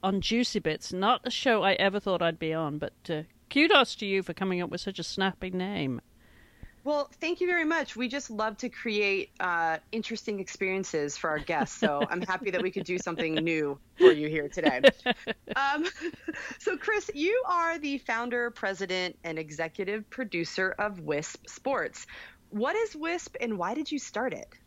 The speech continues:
Speaker 1: I started Wisp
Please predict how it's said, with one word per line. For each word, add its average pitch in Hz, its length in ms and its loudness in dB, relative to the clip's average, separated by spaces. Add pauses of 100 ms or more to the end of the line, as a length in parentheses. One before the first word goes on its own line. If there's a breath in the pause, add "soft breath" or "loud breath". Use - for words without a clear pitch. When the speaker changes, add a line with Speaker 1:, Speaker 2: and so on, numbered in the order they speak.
(1300 loud breath)
Speaker 1:
I 262 100 12
started 349 520 6
Wisp 220 600 4